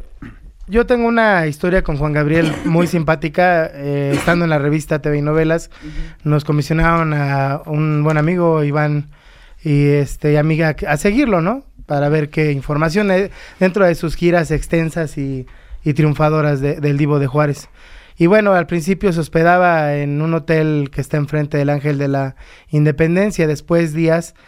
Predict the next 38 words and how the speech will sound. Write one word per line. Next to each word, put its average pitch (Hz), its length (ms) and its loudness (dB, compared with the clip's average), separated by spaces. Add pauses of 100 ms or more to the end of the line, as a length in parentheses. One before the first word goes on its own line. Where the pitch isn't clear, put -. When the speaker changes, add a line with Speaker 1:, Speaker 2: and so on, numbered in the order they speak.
(300)
Speaker 1:
días 170 160 2
después 165 300 0
nos, 165 220 -4
nos 160 180 -2
dimos 156 260 -2
cuenta 151 340 -2
que 147 420 -2
utilizaba 156 460 -2
una 151 100 0
estrategia. 139 560 -6 (300)
Se - 100 -4
hospedaba 180 420 2
en 185 100 -2
ese 185 180 -4
hotel 175 340 -4 (720)
para 156 280 2
despistar 156 680 -2 (280)
a 156 180 -4
todos 180 320 2
los 151 300 -4
medios, 190 420 0
todos 180 140 0
los 165 120 -4
paparazzis 165 680 -2 (500)
que 156 120 0
fueran 156 380 0
tras 139 200 -4
de 135 100 2
él. 135 100 -14 (360)
A 139 140 -4
partir 156 300 2
del 202 120 0
segundo 170 360 -2
día, 160 360 0
el 151 140 -6
señor 156 280 -2
se 151 140 -8
quedaba 151 420 -2